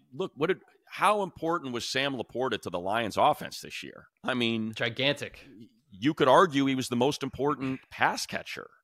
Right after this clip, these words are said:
Speaker 1: uh, even ahead of Amon-Ra, because of what he meant in the red zone on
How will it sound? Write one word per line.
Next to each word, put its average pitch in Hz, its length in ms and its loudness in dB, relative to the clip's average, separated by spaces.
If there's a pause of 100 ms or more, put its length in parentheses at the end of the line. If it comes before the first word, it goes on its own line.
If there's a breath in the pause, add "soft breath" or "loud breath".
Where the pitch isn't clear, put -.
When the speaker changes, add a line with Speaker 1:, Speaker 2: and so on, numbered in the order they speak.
(180)
Speaker 1:
uh, 82 120 -16
even 113 280 -2
ahead 135 340 2
of 135 260 -2
Amon-Ra, 82 580 -4
because 87 280 -10
of 90 100 -8
what 113 140 0
he 127 80 -2
meant 110 360 -2
in 104 100 -6
the 90 80 -4
red 120 260 -2
zone 98 340 -2
on 82 160 -8